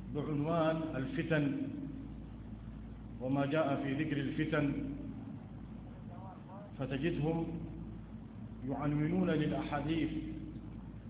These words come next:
التي ذكرها النبي صلى الله عليه وسلم في شأن الفتن،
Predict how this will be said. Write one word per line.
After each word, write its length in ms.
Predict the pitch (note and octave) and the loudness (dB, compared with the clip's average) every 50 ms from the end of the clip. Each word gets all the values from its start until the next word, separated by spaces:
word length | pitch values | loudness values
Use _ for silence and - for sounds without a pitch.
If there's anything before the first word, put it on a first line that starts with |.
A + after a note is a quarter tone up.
| - A#2 | -6 -4
التي 340 | B2+ C#3+ E3 E3+ - D3+ D3 | 0 2 2 2 2 2 4
ذكرها 440 | D3 E3+ D#3+ D#3 D3+ D3 D3+ C#3 C#3+ | 4 4 4 4 4 4 4 4 6
النبي 420 | C#3+ C#3 C#3 C#3+ D#3 D3+ - - | 4 4 4 4 4 4 4 2
صلى 200 | - C#3+ C#3 C3+ | 2 0 0 0
الله 360 | C#3 D3 D#3 D3+ C#3 C#3+ C3+ | 2 2 2 4 4 4 4
عليه 140 | C#3 C#3 C#3+ | 4 2 2
وسلم 520 | C#3 C3+ C#3 - E3+ E3 D#3 D3+ D3 C#3+ - | 0 0 0 0 0 2 2 2 2 0 0
في 80 | D3 C3+ | 0 0
شأن 260 | - E3+ E3 D#3 D#3 | 0 0 -2 0 0
الفتن، 500 | D#3+ C#3+ - D#3 F#3 F3 G3 G3+ G#3 G#3 | 0 0 2 0 2 2 2 2 2 0